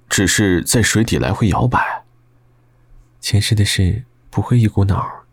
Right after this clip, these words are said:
全都想起来的。”他说道。“幸运的话，遇到某个契机，就能想起来一点点。”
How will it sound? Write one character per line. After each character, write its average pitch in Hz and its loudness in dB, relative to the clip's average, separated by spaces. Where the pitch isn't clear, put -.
全 - -2
都 104 2
想 90 0
起 - -4
来 - -8
的。” - -10
他 - 0
说 76 0
道。 58 -4
“幸 123 2
运 104 2
的 92 0
话， 92 -4
遇 - -2
到 120 2
某 90 2
个 92 0
契 - -2
机， 110 0
就 - -2
能 104 2
想 101 -2
起 - -4
来 101 -2
一 110 0
点 98 -2
点。” - -6